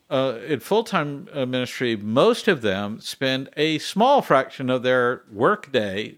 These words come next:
doing actual ministry. Uh, most church pastors spend a tiny fraction of their workday doing ministry. They're, they're doing <laughs> meetings about things and looking at, uh, accounting and things and whatever.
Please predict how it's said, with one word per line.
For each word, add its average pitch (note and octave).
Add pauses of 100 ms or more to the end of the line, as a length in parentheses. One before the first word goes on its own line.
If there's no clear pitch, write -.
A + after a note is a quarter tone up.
doing C3+
actual A#2+
ministry. A2 (880)
Uh, B2
most F3+
church -
pastors A#2+
spend C#3+
a E3 (320)
tiny A#3+
fraction E2
of G2
their G#2+
workday G2
doing F2+
ministry. A#2
They're, B2+ (200)
they're A3+
doing D3+
<laughs> G#2+
meetings F3+
about C3+
things D#3+
and C3 (360)
looking D#3+
at, D#3+
uh, D#3 (240)
accounting D#3+
and D#3+
things D#3+
and D3+
whatever. D3+